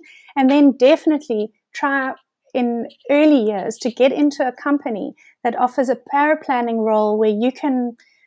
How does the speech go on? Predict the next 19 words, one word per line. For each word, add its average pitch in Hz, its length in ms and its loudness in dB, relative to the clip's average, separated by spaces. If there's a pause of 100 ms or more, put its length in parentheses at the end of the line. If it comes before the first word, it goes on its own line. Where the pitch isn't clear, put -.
(120)
work 269 380 4
under 277 260 2
the 254 80 0
wing 247 300 2
of 226 160 -4
an 226 100 -4
experienced 254 960 0
ex-, - 240 -12 (140)
expert, 247 560 0 (200)
um, 208 300 -6 (220)
financial 226 420 -2
planner 233 280 -4
who 233 120 -4
can 233 180 -8
train 277 380 -2
you 254 100 -2
up - 180 -10 (100)
on 220 240 -8
how 226 200 -2